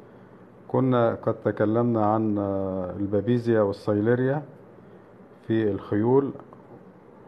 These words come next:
والنهاردة إن شاء الله هنتكلم عن الترايبانسومياسيس. ترايبانسومياسيس، ال-،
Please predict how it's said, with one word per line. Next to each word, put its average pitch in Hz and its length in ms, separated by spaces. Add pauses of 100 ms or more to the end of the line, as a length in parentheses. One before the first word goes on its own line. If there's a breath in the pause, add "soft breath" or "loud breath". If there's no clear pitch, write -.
(280)
والنهاردة 120 840
إن 117 60
شاء 120 180
الله 123 180
هنتكلم 117 540
عن 110 380
الترايبانسومياسيس. 101 1500 (1400)
ترايبانسومياسيس، 117 1040
ال-، 101 640